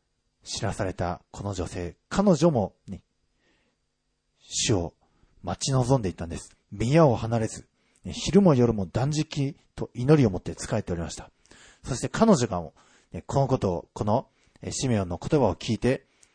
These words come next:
彼女も本当にこのお方こそが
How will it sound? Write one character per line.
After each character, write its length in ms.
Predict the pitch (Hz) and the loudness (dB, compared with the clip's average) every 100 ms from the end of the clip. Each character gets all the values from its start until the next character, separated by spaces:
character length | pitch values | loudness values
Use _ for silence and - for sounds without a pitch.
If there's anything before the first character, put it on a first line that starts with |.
| _ _ | _ _
彼 220 | 131 117 | -6 -4
女 100 | 92 | -4
も 140 | 87 80 | -6 -4
本 180 | 151 180 | -2 4
当 100 | 185 | 6
に 200 | 170 - | 4 -2
こ 160 | - 165 | -2 2
の 260 | 160 147 - _ _ - | 2 2 -4 _ _ -8
お 100 | 117 | -4
方 240 | 160 139 | -2 -2
こ 160 | - 170 | 0 0
そ 140 | 113 | 0
が 180 | 90 | -6